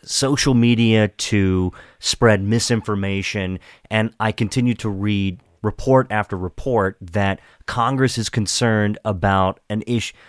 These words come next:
about the same thing happening again, that our election, uh,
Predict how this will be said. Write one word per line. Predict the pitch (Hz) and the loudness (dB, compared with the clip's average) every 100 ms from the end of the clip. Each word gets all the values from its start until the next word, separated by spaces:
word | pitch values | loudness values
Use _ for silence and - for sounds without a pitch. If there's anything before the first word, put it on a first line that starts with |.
| - | -8
about | 101 104 - | -2 -2 0
the | 107 | -4
same | - 131 123 | 0 2 2
thing | 123 113 | 4 2
happening | 101 101 104 107 98 | 2 -2 -2 -4 -4
again, | 90 85 120 113 110 | -4 -2 0 2 0
that | 90 | 0
our | 87 | 0
election, | 87 113 110 110 107 - - - _ - 90 | -2 -2 -2 0 -2 -2 -14 -20 _ -14 -6
uh, | 104 | -4